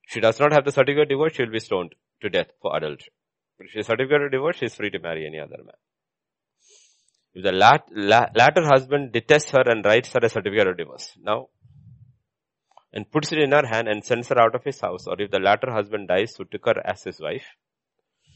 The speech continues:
then a former husband who divorced her must not take her back to be his wife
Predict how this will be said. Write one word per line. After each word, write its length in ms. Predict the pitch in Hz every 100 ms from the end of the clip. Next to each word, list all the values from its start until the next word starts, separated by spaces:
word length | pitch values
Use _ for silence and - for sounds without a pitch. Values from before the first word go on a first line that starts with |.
| _ _ _ _
then 160 | 180 175
a 60 |
former 340 | 190 156 156 156
husband 320 | 139 127 135
who 80 | 127
divorced 380 | 113 104 110 -
her 80 | 110
must 260 | 101 -
not 160 | 117 -
take 180 | 90 -
her 120 | 90
back 240 | 85 -
to 80 | 82
be 140 | 78 85
his 120 | 78
wife 200 | 60